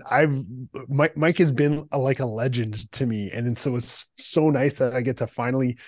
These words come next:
sit down and, uh, talk to, uh, Mike about everything that is growing practices from a startup to, um, I don't know how many practices he has now. He's, he's a super successful dude, but, uh, welcome to the show now, uh, Michael.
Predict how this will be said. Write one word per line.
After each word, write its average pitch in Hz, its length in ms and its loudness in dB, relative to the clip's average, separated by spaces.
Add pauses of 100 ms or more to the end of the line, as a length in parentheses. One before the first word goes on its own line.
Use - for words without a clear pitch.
(160)
sit 135 240 0
down 131 380 2
and, 113 420 -2
uh, 104 240 -2
talk 127 320 -2
to, 139 420 4
uh, 113 160 0
Mike 127 360 -2
about 113 480 -2 (500)
everything 151 640 4
that 139 160 4
is 131 280 2
growing 110 500 -2
practices 127 880 -2 (480)
from 120 160 2
a 101 60 -4
startup 143 500 4
to, 123 580 2 (200)
um, 110 260 -6
I 120 80 0
don't 123 140 0
know 107 100 -2
how 131 160 -4
many 127 140 0
practices 107 580 -4
he 113 80 -2
has 101 260 -2
now. 107 200 -2
He's, 110 280 -2
he's 113 400 -4
a - 60 -12
super 143 300 0
successful 131 580 -2
dude, 127 300 0
but, 120 260 0
uh, 123 80 4
welcome 160 360 2
to 170 100 2
the 156 100 4
show 135 260 2
now, 107 280 -6
uh, 101 360 -8
Michael. 101 380 -8